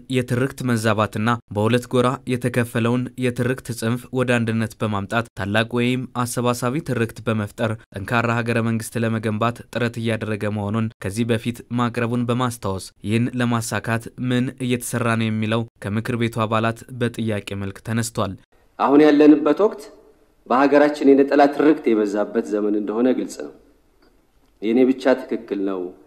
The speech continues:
Speaker 2: የኔ ወይም የኛ ቡድን ብቻ አሸናፊ መሆን አለበት፣ ሌላውን፣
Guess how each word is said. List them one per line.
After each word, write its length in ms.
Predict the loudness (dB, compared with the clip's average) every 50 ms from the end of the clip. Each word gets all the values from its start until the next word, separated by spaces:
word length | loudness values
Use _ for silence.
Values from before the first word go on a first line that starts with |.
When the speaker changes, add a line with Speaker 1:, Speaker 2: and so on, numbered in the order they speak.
| _ _ _ _ _ _ _ _
Speaker 2:
የኔ 240 | -4 0 4 6 8 8
ወይም 260 | 8 8 8 6 6 6
የኛ 300 | 6 6 4 4 2 2
ቡድን 280 | 2 0 -2 -4 -4 -4
ብቻ 220 | -4 -6 -6 -4 -2 -2
አሸናፊ 540 | -2 -2 -2 -4 -4 -2 -2 -2 -2 -4 -4 -6
መሆን 240 | -6 -6 -4 -6 -6
አለበት፣ 520 | -6 -8 -8 -10 -14 -12 -10 -10 -10 -10 -12 -20 -20 _ _ _ _ _ -20 _ _ _ _ _ _ _ _ -10 -4
ሌላውን፣ 460 | -2 2 4 6 6 8 8 8